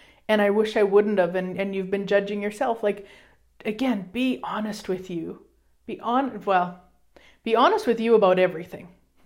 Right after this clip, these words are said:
<laughs> Be honest with you about everything. This is something that we are not taught to do.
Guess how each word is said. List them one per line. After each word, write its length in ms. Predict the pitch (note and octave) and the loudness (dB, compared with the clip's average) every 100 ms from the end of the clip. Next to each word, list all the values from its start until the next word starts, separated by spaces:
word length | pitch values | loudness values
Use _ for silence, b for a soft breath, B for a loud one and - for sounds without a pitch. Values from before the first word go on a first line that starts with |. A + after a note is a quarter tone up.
| - | 2
<laughs> 960 | G4+ G4+ - _ _ - - - - - | 2 0 -16 _ _ -18 -16 -16 -14 -6
Be 180 | A#3+ - | -6 0
honest 400 | A#3+ C#4 E4 - | 2 2 0 -2
with 180 | B3+ | -2
you 200 | G#3 G3 | 2 2
about 320 | G3 F#3 F3 F#3 | 4 2 0 -2
everything. 520 | F3 F3+ F3+ D#3+ F3 | -6 -6 -8 -8 -6
This 180 | G3 B3 | -2 0
is 140 | B3+ | 0
something 400 | C#4+ D#4 C#4+ A#3+ | 0 -2 0 0
that 140 | G#3+ | 0
we 200 | G3 A3+ | -2 2
are 140 | A#3+ F#3 | 4 2
not 440 | F#3+ G3 A3+ A3 | 0 2 2 0
taught 300 | - G#3+ G#3 | 2 2 2
to 100 | - | -4
do. 280 | F3+ D3+ E3 | -4 -4 -8